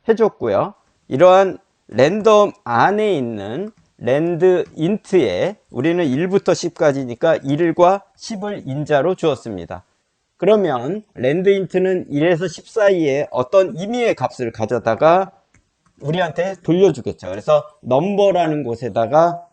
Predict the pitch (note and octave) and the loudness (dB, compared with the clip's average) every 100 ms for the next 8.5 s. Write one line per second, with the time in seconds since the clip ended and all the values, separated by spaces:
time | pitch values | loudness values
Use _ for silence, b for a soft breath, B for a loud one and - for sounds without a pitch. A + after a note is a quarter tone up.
0 | _ - B2+ F3 C#3 - F2+ D2 - _ | _ 0 4 4 2 -2 -16 -16 -20 _
1 | _ _ _ - E3+ A3 G3 E3+ G3+ F#3+ | _ _ _ 0 2 4 4 4 4 2
2 | C#3+ C3 C#3 F#3 G3+ F3+ D#3+ B3 A#3+ A3 | 0 2 2 4 2 2 -4 -4 2 2
3 | F3 D3 A#2+ G3 G3 D#3+ D3+ G3 A3+ _ | 4 2 2 2 2 2 0 -2 -2 _
4 | - C3+ F3+ G3 F3+ - C3+ D3+ E3+ A#3+ | -6 -2 2 2 2 -2 -4 -4 -4 0
5 | A3+ E3 - A2 B2 - F#2+ D#2+ E2+ _ | 0 0 -2 -4 -4 -6 -12 -10 -12 _
6 | _ _ A#2 A#2 B2 - A3+ A3+ E3 C3+ | _ _ -4 -2 -2 4 4 4 2 0
7 | G#2+ D3+ A3 - _ - D#3 G#3+ G#3+ D3+ | -2 -4 -4 -6 _ -6 -2 0 2 2
8 | A#2 F2 E2 A2+ | 0 -4 -8 -10